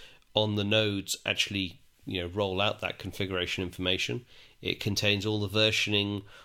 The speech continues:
all the comparison information you need as well. So it, it's, it's about making sure that you've got a clear separation between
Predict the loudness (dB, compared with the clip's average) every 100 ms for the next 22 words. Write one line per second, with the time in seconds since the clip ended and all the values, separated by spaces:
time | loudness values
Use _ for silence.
0 | -18 -4 -2 -2 -2 -4 0 2 2 0
1 | -2 -2 -2 -2 -2 -2 -2 -2 -4 0
2 | 0 0 -2 2 4 2 -4 -18 -18 -20
3 | -4 -4 -2 0 2 4 4 2 0 2
4 | 4 6 6 4 2 0 2 0 -4 -2
5 | 0 0 -2 -8 0 2 2 0 -2 -2
6 | 0 0 0 -2 -2 -4 2 2 2